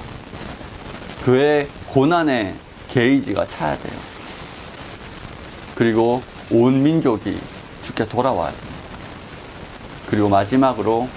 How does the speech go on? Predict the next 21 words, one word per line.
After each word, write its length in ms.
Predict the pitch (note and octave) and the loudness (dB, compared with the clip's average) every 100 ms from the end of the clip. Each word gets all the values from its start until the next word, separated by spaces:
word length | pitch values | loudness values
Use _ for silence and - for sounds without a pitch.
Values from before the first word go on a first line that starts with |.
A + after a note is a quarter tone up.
| - - - | -14 -12 0
악이, 480 | D#3+ F3 D#3+ A#2 G2+ - - - - - - - - - - - - - | 2 4 2 2 0 -10 -16 -14 -14 -16 -16 -16 -16 -14 -14 -14 -14 -2
악, 220 | - B2+ - - - - | 2 2 -2 -14 -12 -2
악한 340 | C3+ F3+ D#3 | 0 2 0
것들, 360 | A2+ - - A2+ - - - - | 0 -4 2 2 2 -20 -20 -14
그것들이 680 | - A2+ D3 D3 G#2+ B2 D3+ - - - - - - | -2 2 2 2 4 4 2 -2 -16 -16 -18 -18 -14
차야 300 | - - D3+ | -8 -2 -2
돼요. 140 | G1+ G1+ - - B2+ | -2 -10 -12 -10 -8
이 60 | |
세 220 | - F3+ | -6 -4
가지가 600 | E3 E3+ C#3+ B2+ G#2+ B2 B2 - - | 0 0 0 2 4 2 -4 -14 -2
완료되는 560 | G#2+ G#2 A#2 B2+ B2+ A2 | 2 4 4 4 4 2
시점에 580 | G2 - G2 F#2+ G#2+ A2+ - - - - | 0 -2 0 0 0 -4 -12 -16 -16 -12
주님이 540 | - A#2+ F#2+ F2+ F#2 G2+ - - - | 0 2 2 0 -4 -6 -10 -12 -4
오십니다. 380 | G#2+ - - - - - - - - - - - | -4 -4 -8 -10 -14 -14 -16 -16 -14 -14 -12 0
그때까지 580 | E3+ E3+ F3+ C#3+ B2 A#2+ | 2 4 4 4 2 0
교회는요, 720 | - A2 C3 C#3 A2+ A#2 A#2 - - - - | 4 4 6 6 4 2 -2 -10 -14 -10 2
완성되어지고 840 | G#2+ G2+ G#2+ D3 D3 C#3 G#2 F#2+ | 4 4 2 2 4 4 2 -2
있습니다. 460 | F#2 F#2+ - - - - - - - - - - | -8 -8 -10 -12 -12 -14 -14 -14 -14 -14 -14 -2
온전한 520 | A2 G#2+ G#2+ A#2 A#2 | 2 2 4 2 2
하나님의 400 | A2+ F#3 D#3+ A2 | -2 -2 -2 -4
나라. 220 | - - | -6 -8